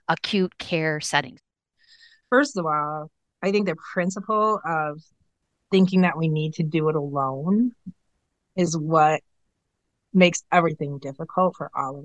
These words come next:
Speaker 2: us. So if you think about what happens when you pull people together who have a shared interest in the problem, you're broadening the shoulders of everyone.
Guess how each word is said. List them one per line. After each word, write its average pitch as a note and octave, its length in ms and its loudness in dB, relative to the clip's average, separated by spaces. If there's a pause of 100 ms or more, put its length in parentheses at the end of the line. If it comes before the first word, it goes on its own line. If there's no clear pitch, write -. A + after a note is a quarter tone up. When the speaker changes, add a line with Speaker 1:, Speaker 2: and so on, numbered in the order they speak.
(140)
Speaker 2:
us. - 260 -18 (840)
So - 140 2
if E3+ 80 0
you F#3+ 240 2
think A#3 240 8
about E3+ 480 4 (220)
what E3+ 220 4
happens D#3+ 920 0 (380)
when F3+ 180 4
you D#3 140 0
pull E3+ 280 4
people F3 320 -2
together D3 760 0 (160)
who F3 80 2
have D#3 120 4
a D3+ 60 -4
shared D3 320 4
interest C#3+ 420 -8
in C#3+ 100 -8
the C#3 80 -12
problem, D3 460 -2 (320)
you're G3 140 6
broadening D#3 600 8
the D3 100 -6
shoulders C#3 480 -8
of C3+ 60 -20 (120)
everyone. - 720 -8